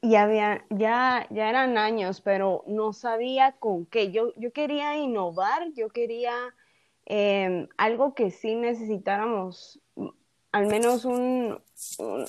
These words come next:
una población grande, porque lo que quiero es manifestar un cambio, una tendencia y cambiar una postura. Em, ya que, eh, eh, bueno, ya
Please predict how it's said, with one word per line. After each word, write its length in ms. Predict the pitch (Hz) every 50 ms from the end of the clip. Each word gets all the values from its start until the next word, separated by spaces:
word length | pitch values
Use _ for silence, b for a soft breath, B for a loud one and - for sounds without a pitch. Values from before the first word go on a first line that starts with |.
| - - - -
una 260 | 262 285 285 294 269
población 840 | 285 269 226 185 170 190 - 240 220 220 233 233 226 226 214 202 190
grande, 360 | 214 226 - 339 349 330 254
porque 580 | 220 - 196 190 - 202 196 190 185 - - _ _ _ _ -
lo 200 | 180 196 202 190
que 140 | - 202 180
quiero 220 | - 214 214 226
es 400 | 247 240 - - - - - _ - - _ -
manifestar 760 | - 220 214 208 214 214 208 208 202 185 185 - 240 240 262
un 160 | 262 269 254
cambio, 440 | 247 - 285 294 285 254 220 190 185 202 -
una 320 | 202 214 220 220 220 220
tendencia 840 | - 196 180 175 180 190 214 233 277 277 277 - 349 349 339 349 359 _ _ _ _ _ _ _ _ _ _ _ -
y 100 | - 233
cambiar 320 | 220 226 233 220 214 220 233
una 240 | 247 262 269 269 262
postura. 720 | 220 190 180 - - - 226 233 226 202 175 170 156 _ _ _ -
Em, 680 | - 190 190 185 185 180 175 175 170 165 160 160 160 - - - - B B B B B B B _
ya 140 | - 214 226
que, 200 | 226 285 294 302 285 - - _ _ _ _ -
eh, 200 | - 113 92 - -
eh, 220 | - 226 226 202 -
bueno, 280 | 226 262 277 262 220 - - -
ya 220 | 196 208 214 -